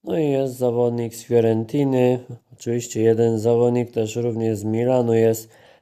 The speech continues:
Pulisic. Trzysta szardów, pozostałe widzicie trochę więcej kosztują, czterysta pięćdziesiąt szardów, za gracza sto siedem.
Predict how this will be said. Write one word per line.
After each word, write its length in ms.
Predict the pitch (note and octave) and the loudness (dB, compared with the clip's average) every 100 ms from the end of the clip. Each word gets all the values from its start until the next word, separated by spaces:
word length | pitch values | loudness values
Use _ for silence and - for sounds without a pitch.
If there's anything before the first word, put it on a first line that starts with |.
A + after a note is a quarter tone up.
| _ | _
Pulisic. 920 | - A#2+ B2+ C#3 C#3 C#3+ C#3+ C#3+ - _ _ _ _ _ _ | -10 -6 -4 -6 -4 -6 -6 -10 -16 _ _ _ _ _ _
Trzysta 720 | - - B2 A#2+ - A#2+ A2+ | -16 -8 -8 -8 -4 2 2
szardów, 840 | A2+ - B2+ B2+ A2 B2 B2+ B2+ - - | 0 -2 0 -2 -2 -2 -2 -6 -20 -14
pozostałe 760 | B2+ A#2 A#2 - B2+ B2 B2 A#2+ | -10 -10 -10 -6 -2 2 2 0
widzicie 640 | G#2+ A2 A#2 A2+ A#2+ A#2 A#2 - _ _ _ _ - D3 | -2 -8 -8 -2 0 0 -2 -20 _ _ _ _ -20 -10
trochę 400 | - B2+ B2+ B2 | 0 2 2 0
więcej 420 | A2 B2+ B2 A#2 G#2+ | 0 -2 0 -2 -2
kosztują, 760 | A2 G#2+ - B2+ B2+ B2+ B2 | -4 -4 -2 0 2 2 0
czterysta 640 | A#2 - - A#2 A#2+ - A2 | -6 -8 -4 -2 -2 -4 -4
pięćdziesiąt 500 | A#2 A#2 A2+ G#2+ G2+ | -2 -4 -2 -4 -6
szardów, 760 | - B2 B2 A#2+ A2 A#2+ A2+ | -4 2 2 2 0 -2 -2
za 140 | G#2 G#2+ | -2 -2
gracza 420 | A2 G#2+ A2+ G#2+ | -2 -2 -2 -4
sto 340 | - - A2+ | -6 -10 -8
siedem. 540 | A2+ C3 A#2+ B2 B2 | -6 -6 -2 0 -2